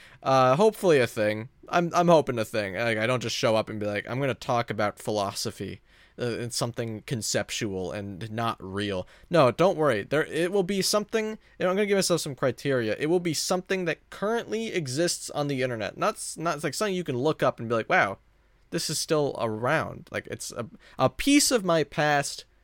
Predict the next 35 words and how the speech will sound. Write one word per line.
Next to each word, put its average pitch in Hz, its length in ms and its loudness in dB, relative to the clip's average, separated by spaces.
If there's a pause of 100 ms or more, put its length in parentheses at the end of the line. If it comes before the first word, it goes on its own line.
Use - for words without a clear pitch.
(180)
that 131 160 2
still 165 420 2
exists 123 680 -2 (220)
to - 80 -12
this 113 300 -6
very 107 320 -2
day. - 320 -14 (380)
That's 165 260 6
the 147 100 0
way 120 160 4
I'm 104 140 -4
gonna 92 160 -8
do - 180 -10
it. - 140 -18
So 127 200 0
I 110 160 2
hope 247 300 6 (360)
to 127 100 -6
see 226 240 2
you 226 120 2
in 143 120 2
two 214 240 -2
days. 208 500 4 (260)
I'll 104 260 0
catch - 380 2
you 208 80 2
on 175 120 2
the 127 80 2
flippity 196 420 -2
flip. 185 340 -2 (340)
Have 165 200 2
yourself 180 340 0
a 170 60 -4
good 156 220 0
day. 131 380 4